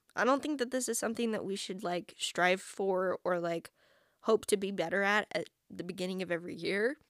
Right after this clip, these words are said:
I think this is something we should continually be checking in with ourselves on because, like, there's the first half, you know, being a better leader,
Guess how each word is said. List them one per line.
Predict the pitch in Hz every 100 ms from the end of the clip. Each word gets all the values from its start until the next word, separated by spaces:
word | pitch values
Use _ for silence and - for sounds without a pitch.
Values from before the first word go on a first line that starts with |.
| - -
I |
think | 233 262
this | 269 240
is | 220
something | 214 208 202
we | 208
should | 196 -
continually | 196 - 180 180 202 202 214 220 226 _ _
be | 214 175
checking | - 175 - 165
in | 156 180
with | 190
ourselves | 208 214 226 226 240
on | 240 247 285 -
because, | 214 233 214 202 196 202 - - -
like, | 247 226
there's | 269 262
the | 233
first | - 214 -
half, | - 254 262 -
you | 247
know, | 254 254
being | 226 214
a | 220
better | 202 190 180
leader, | 180 165 165 196 285